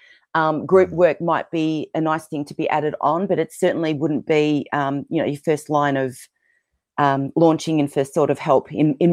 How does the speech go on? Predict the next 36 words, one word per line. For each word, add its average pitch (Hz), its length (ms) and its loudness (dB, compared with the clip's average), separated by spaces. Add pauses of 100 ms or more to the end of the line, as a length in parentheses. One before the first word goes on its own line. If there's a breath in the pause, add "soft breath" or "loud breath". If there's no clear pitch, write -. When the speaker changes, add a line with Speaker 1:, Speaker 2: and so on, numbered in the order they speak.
Speaker 1:
my 156 60 4 (140)
personal 139 280 -2
opinion 120 400 -4
anyway, 123 320 -4 (100)
especially 208 340 0
for 202 120 2
Speaker 2:
Yeah. 180 80 6
Speaker 1:
those 165 120 0 (100)
categories 143 420 2
that 143 140 2
I - 20 0 (140)
just - 120 -8
mentioned 135 420 0
then. 143 220 2 (1040)
Speaker 2:
And 120 80 -12
you've 131 180 -4
gotta 135 180 -2 (100)
be 104 200 -4 (160)
finishing 110 360 -6
a 87 160 -10
withdrawal 98 460 -4 (120)
program. 95 360 -4
You 92 80 -10 (120)
can't 120 180 -8 (120)
go 104 40 -6 (120)
through 95 300 -12
withdrawal 90 640 -6 (380 soft breath)
at - 60 -20
the 98 100 -14
same 95 300 -12 (140)
time 92 200 -14
as 85 60 -16
engaging 87 580 -12
productively 98 560 -12
in 92 40 -14 (120)
group 90 140 -12